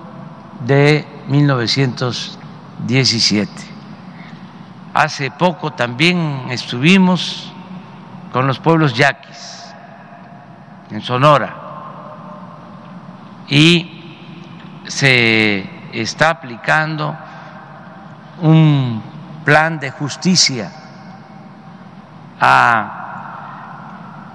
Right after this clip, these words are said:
esa etnia, esa cultura que padeció mucho durante el porfiriato, al igual que los mineros que fueron reprimidos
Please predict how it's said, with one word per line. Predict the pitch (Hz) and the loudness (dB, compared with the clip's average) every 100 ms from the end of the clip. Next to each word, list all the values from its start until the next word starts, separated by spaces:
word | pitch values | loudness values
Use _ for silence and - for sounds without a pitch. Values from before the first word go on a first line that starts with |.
| - | 0
esa | 143 143 135 113 104 98 92 - - - - - - - | 2 4 4 6 4 2 -4 -10 -12 -14 -16 -16 -18 -6
etnia, | 139 165 165 160 143 | 2 4 6 6 4
esa | 139 135 120 - | 4 2 2 0
cultura | 131 123 - 196 180 165 - - - - - - - - - - | -4 -2 2 2 4 2 -2 -12 -16 -16 -16 -18 -18 -18 -16 0
que | 143 135 127 | 2 4 2
padeció | - 139 139 131 185 | 2 2 2 0 2
mucho | 190 202 202 151 107 - - - - - - - - - - - - - - - 123 | 6 4 4 2 0 -4 -18 -18 -18 -20 -20 -20 -20 -20 -20 -20 -20 -20 -16 -8 0
durante | 139 139 127 127 | 4 4 4 -2
el | 123 | -2
porfiriato, | - 127 - 127 120 101 - - - - - - - - - - - - - - - - - - - - - | -2 -4 -2 2 2 2 -4 -16 -18 -20 -20 -20 -20 -20 -20 -20 -20 -20 -20 -20 -20 -20 -20 -20 -20 -20 -2
al | 123 139 | 0 0
igual | 123 151 147 | 2 2 2
que | - 135 120 107 - - - - - - - - | 0 -2 -2 -4 -8 -16 -18 -18 -20 -20 -20 -6
los | 135 151 151 123 | 2 4 4 2
mineros | 139 139 160 165 156 | 0 4 6 4 2
que | - 185 | -2 -2
fueron | 147 151 147 | 2 4 4
reprimidos | 135 139 135 143 185 165 151 - - | 2 0 2 6 6 6 2 -4 -10